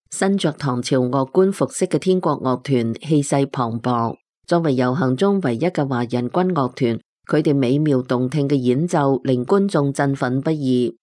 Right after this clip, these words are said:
亦為慶祝活動增添咗獨特嘅東方韻味。遊行觀眾話：「好酷，我好鍾意，色彩繽紛，好漂亮，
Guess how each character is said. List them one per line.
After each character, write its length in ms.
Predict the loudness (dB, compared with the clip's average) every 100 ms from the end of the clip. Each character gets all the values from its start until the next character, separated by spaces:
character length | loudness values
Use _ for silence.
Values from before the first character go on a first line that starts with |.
| _ _
亦 180 | 0 2
為 280 | 2 2
慶 180 | 2 2
祝 140 | 2 0
活 180 | 0
動 280 | 0 0 0
增 200 | 0 0
添 220 | 2 2
咗 240 | 2 -2 -2
獨 160 | -4 -4
特 80 | -6
嘅 160 | -6 -4
東 200 | -2 0
方 260 | 0 0
韻 280 | 0 0 0
味。 360 | 2 0 -2 -6 _ _ _
遊 200 | -2 0
行 240 | 2 0 2
觀 200 | 2 2
眾 300 | 0 0 -2
話： 320 | -2 -4 -6 -12 _
「好 180 | 0 0
酷， 340 | 0 -2 -2 -2 _ -6
我 100 | -4
好 180 | -2 -2
鍾 320 | 2 2 2
意， 360 | 2 2 0 -6 _ _
色 160 | -4 -4
彩 220 | 0 -2
繽 260 | 2 2 2
紛， 260 | 0 -2 -4 _ _
好 200 | -2 -2
漂 240 | 0 2
亮， 420 | 2 2 0 -4